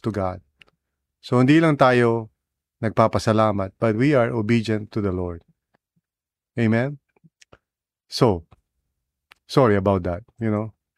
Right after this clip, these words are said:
True worship is responding, okay,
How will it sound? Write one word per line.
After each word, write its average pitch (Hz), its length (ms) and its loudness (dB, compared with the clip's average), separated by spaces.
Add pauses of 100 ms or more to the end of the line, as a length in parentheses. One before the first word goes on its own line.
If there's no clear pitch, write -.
(920)
True 180 160 6
worship 151 480 4
is 117 160 0
responding, 107 800 0 (400)
okay, 101 400 -6